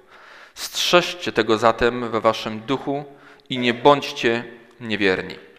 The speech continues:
Powiem wam, drodzy, że chciałem ten fragment ominąć. I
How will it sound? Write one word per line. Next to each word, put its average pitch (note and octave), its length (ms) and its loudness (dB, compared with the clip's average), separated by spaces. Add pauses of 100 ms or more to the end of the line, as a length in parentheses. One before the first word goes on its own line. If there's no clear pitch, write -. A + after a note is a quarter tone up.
(2750)
Powiem D3 240 4
wam, C3+ 260 6
drodzy, C3+ 420 2
że A#2+ 580 4 (1000)
chciałem D3 800 4 (160)
ten C3+ 360 0 (140)
fragment B2 640 0
ominąć. A#2+ 720 -6 (1400)
I - 300 -8